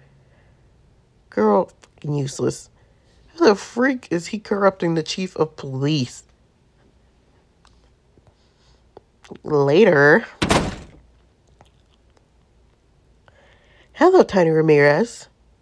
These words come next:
Alexis! Hi, Al. No, long time no see. You're okay. Why wouldn't I be? Maybe because you were hit by a car?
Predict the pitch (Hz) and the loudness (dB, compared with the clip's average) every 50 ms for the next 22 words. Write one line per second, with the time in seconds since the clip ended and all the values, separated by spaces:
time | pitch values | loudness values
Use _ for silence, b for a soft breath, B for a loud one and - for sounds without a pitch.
0 | _ _ _ _ _ _ _ _ _ _ B B B B B B B B - - | _ _ _ _ _ _ _ _ _ _ B B B B B B B B 0 0
1 | 539 415 392 - - - - - 320 254 226 - - - b b b b b b | 0 -2 -6 -6 -6 -6 -2 -2 0 0 0 -2 -6 -12 b b b b b b
2 | b b b - 370 392 392 415 554 - 185 165 160 - - 214 226 220 214 208 | b b b -2 0 2 2 2 2 0 -2 -2 0 0 0 0 2 2 2 2
3 | 208 202 190 180 185 185 - 202 185 185 190 190 196 214 214 - - 233 240 262 | 2 0 0 0 0 0 0 0 0 0 0 0 0 0 -2 -4 -4 -4 -4 -4
4 | 220 180 160 - _ _ _ _ _ _ _ _ _ _ _ _ _ _ _ _ | -4 -8 -10 -14 _ _ _ _ _ _ _ _ _ _ _ _ _ _ _ _
5 | _ _ _ _ _ _ _ _ _ _ _ _ _ _ _ _ _ _ _ _ | _ _ _ _ _ _ _ _ _ _ _ _ _ _ _ _ _ _ _ _
6 | _ _ _ _ _ _ _ _ _ _ _ _ _ _ _ _ _ _ _ _ | _ _ _ _ _ _ _ _ _ _ _ _ _ _ _ _ _ _ _ _
7 | _ _ _ _ _ _ _ _ _ B B B B B B B - - - 320 | _ _ _ _ _ _ _ _ _ B B B B B B B -6 0 0 2
8 | 311 - 349 - - - 427 466 466 320 220 185 - - B B B B 202 B | 2 0 -2 -2 0 2 2 2 2 2 0 0 -2 -4 B B B B -18 B
9 | B - 226 240 247 247 262 294 254 196 170 170 - 160 147 170 - B B B | B 2 2 4 4 2 2 0 2 0 0 2 0 -2 -2 -4 -8 B B B
10 | B B B 175 277 339 285 233 254 240 - - 165 165 185 220 214 - - 226 | B B B 2 4 4 4 2 2 2 2 2 -2 2 4 4 4 4 2 0
11 | - - - - - - - 214 214 - - 294 330 | 2 2 0 0 0 2 4 4 6 6 4 4 2